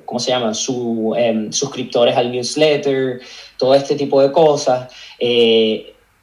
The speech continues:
tenemos, hemos lanzado ya tres campañas de Kickstarter con compañías que son minúsculas y que han, por ejemplo,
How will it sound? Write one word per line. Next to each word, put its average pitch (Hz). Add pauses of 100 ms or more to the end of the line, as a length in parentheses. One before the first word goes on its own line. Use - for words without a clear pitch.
(100)
tenemos, 127
hemos 143
lanzado 135
ya 135
tres 143
campañas 135
de 127
Kickstarter 135 (300)
con 123
compañías 120
que 143
son 120
minúsculas 139 (360)
y 143
que 120
han, 131
por 123
ejemplo, 127